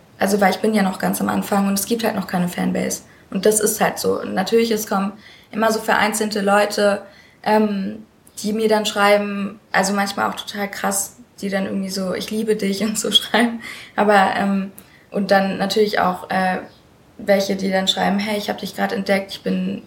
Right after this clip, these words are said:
ein Fan“ oder so. Aber das, klar, es wird mehr, aber das ist halt echt ein Prozess und es dauert. Ähm, und ich von mir würde auf jeden Fall sagen, klar, ich hab so vereinzelte <laughs> Fans, aber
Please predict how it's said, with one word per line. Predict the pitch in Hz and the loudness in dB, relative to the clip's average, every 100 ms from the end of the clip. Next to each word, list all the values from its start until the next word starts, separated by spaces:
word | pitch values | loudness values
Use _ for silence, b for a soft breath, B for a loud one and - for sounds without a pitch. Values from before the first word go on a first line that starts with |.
| - | -10
ein | 196 | -6
Fan“ | - 185 190 190 | 4 4 4 0
oder | 190 185 | -4 -4
so. | 185 208 240 B B B B | -2 -2 -4 B B B B
Aber | 202 202 | 4 6
das, | 196 196 - - - | 4 2 -2 -4 0
klar, | 214 214 | 4 4
es | - | 2
wird | 202 - | -2 -2
mehr, | 208 208 214 - | -2 2 4 2
aber | 190 196 | 0 0
das | 190 202 | -2 -4
ist | - | -4
halt | 190 - - _ _ _ _ b b b - | -4 -4 -8 _ _ _ _ b b b -2
echt | 208 208 - | 0 0 -4
ein | 190 | -6
Prozess | - 180 - 185 - | -4 -2 0 0 0
und | 202 | -2
es | 190 | -2
dauert. | - 185 185 - - B B B B B | 0 0 2 -2 -4 B B B B B
Ähm, | 208 208 196 190 - | 0 2 2 0 -2
und | 196 | 0
ich | 208 214 | -2 0
von | 202 | -2
mir | 208 214 | 0 -2
würde | 202 202 202 | 0 0 0
auf | 196 | 0
jeden | 196 | -2
Fall | 196 190 | 0 0
sagen, | 190 196 202 | 2 2 0
klar, | - 196 | 2 0
ich | 202 | 2
hab | 202 | -4
so | - 196 196 | -4 -4 -4
vereinzelte | 202 - 202 233 220 220 | -4 -4 -2 -4 -4 -2
<laughs> | |
Fans, | 240 254 285 277 | 2 4 2 2
aber | 220 220 214 | 2 4 2